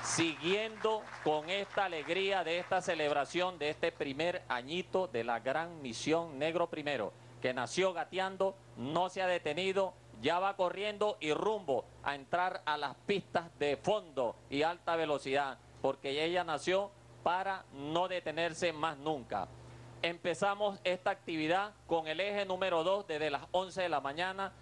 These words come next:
donde en la base naval de Puerto Cabello,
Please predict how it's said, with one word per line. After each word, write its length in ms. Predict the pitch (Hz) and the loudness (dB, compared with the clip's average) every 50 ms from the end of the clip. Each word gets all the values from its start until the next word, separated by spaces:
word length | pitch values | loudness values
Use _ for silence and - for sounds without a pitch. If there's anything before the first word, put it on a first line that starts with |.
| - - - - | -20 -20 -2 0
donde 240 | 131 139 139 135 | 0 0 2 -2
en 80 | 135 131 | -2 0
la 120 | 131 127 | 2 2
base 600 | 131 147 165 175 180 - - 180 175 175 175 - - - | 4 4 4 2 0 -2 -2 0 0 0 -2 -4 -8 -6
naval 500 | 139 131 139 135 135 151 165 180 180 170 | -2 0 2 2 2 2 2 0 -4 -4
de 140 | - 143 139 | -6 -6 -2
Puerto 340 | - 135 127 131 - 131 123 | 0 0 0 0 0 -2 0
Cabello, 540 | - 123 135 156 180 190 185 196 196 196 | 0 0 2 2 0 2 0 0 0 -2